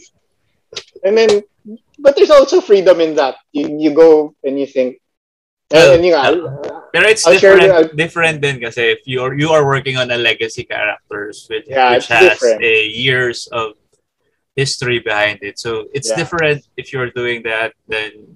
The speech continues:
Speaker 1: Versus
Speaker 2: doing your
Speaker 1: your
Speaker 2: own
Speaker 1: own.
Speaker 2: thing, ah.
Speaker 1: Yeah. And then my, my story for Comic-Con is the first ever time na nagbenta ako sa Comic-Con.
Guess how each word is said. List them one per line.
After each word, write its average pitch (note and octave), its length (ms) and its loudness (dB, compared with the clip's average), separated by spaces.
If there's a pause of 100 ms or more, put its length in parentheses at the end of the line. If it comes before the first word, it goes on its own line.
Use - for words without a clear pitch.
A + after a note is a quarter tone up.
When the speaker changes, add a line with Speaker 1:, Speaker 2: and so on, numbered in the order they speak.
Speaker 1:
Versus B2+ 200 2
Speaker 2:
doing A#2+ 120 -2
your C#3+ 160 4
Speaker 1:
your A#2 80 2
Speaker 2:
own G#2 80 -2
Speaker 1:
own. G2 80 -20
Speaker 2:
thing, G#2+ 160 -12
ah. B2 200 -16 (200)
Speaker 1:
Yeah. G#2+ 240 -8 (800)
And F3 120 2
then G#3 120 4
my, G#3 320 6
my F#3 160 4
story E3+ 400 2
for E3 240 0
Comic-Con D3 560 -4
is C3+ 160 -12
the D3 160 2
first A3 240 4
ever F#3 240 4
time D#3 240 -2
na D3 160 0
nagbenta C#3 720 -2
ako C3 80 -8
sa C#3+ 160 -12
Comic-Con. A2+ 480 -10